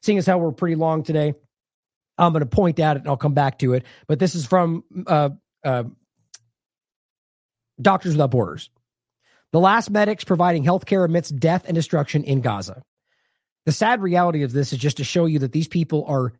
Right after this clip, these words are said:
desperate. They are in here trying to save people with no anesthetic. No, it might, like, here, just give a couple examples. This is what they wrote on the wall at one, one of these hospitals, Al, Al Awada Hospital. "Whoever stays until the end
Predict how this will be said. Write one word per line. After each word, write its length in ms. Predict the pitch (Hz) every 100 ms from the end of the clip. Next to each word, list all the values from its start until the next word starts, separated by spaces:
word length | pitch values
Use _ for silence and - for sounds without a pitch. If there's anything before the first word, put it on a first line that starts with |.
| -
desperate. 480 | 127 127 - 92 - _ _ _ _ _ _ -
They 100 | 147
are 60 |
in 160 | 170 226
here 340 | 202 175 170 _ _ _ _ _ _ _ _ _ _
trying 280 | - 220 254
to 80 | 214
save 260 | - 220
people 300 | - 165 151
with 100 | 131
no 160 | 143 170
anesthetic. 580 | 170 156 - 135 131 - _ _ _ _ _ _
No, 120 | - 185
it 320 | 190 190 180
might, 180 | 180 -
like, 160 | 180
here, 140 | 175 196
just 160 | 165
give 140 | - 156
a 40 |
couple 220 | 180 151
examples. 420 | 127 139 127 113
This 160 | 110 135
is 80 | 147
what 140 | 151
they 80 | 143
wrote 180 | 139 135
on 80 | 123
the 60 |
wall 420 | 123 123 123 110 _ _
at 120 | 117
one, 220 | 127 135 139
one 140 | 131
of 40 |
these 100 | 120
hospitals, 460 | 117 107 - 131 120
Al, 240 | 139 135 -
Al 220 | 147 139
Awada 280 | 131 113 98
Hospital. 480 | 110 110 110 - _ _ _ _ -
"Whoever 260 | 175 190
stays 300 | 202 196 190
until 160 | 185 175
the 160 | 151 147
end 260 | 165 170